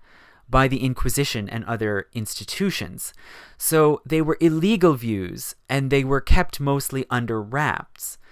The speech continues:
but they were not inconceivable. And the limited evidence we have says that people did question God, immortality of the soul, miracles, and so on. Okay, so let's go back now and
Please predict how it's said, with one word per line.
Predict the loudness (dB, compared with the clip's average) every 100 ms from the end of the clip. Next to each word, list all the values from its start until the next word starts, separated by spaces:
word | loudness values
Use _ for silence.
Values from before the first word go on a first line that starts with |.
| -20 -20 -8
but | -2
they | 2
were | 2 4
not | 4 2
inconceivable. | 0 -4 -2 -4 -2 -4 -6 -8 -10 -12 _ _
And | -4 -4 -6 -8
the | -6
limited | 0 0 2 0 0
evidence | -2 -2 -4 -4
we | -2
have | 0 0 0 -2
says | -4 -2 -2
that | -4 -6 -8 -6
people | -4 -2 -6 -6 -6
did | 0 0 0 -8 -20 _ _
question | -2 -2 -2 -8 -8 -10 -18 -20 -8
God, | 0 4 4 2 -4 -12 -8
immortality | -6 -6 -4 -4 -4 -6 -10
of | -12
the | -10
soul, | -4 -2 -2 -4 -10 -16
miracles, | -4 0 0 -2 -8 -10 -14 -14
and | -10
so | -6 -6
on. | -8 -14 -20 _ _ _ _ _ _ _ _ _ _ _ _ _
Okay, | -2 0 -4 -6 -18 _ -20 _ _ _ _
so | -8 0
let's | 2 2 4
go | 2
back | 4 2 0
now | 2 4 2
and | 0 -4 -4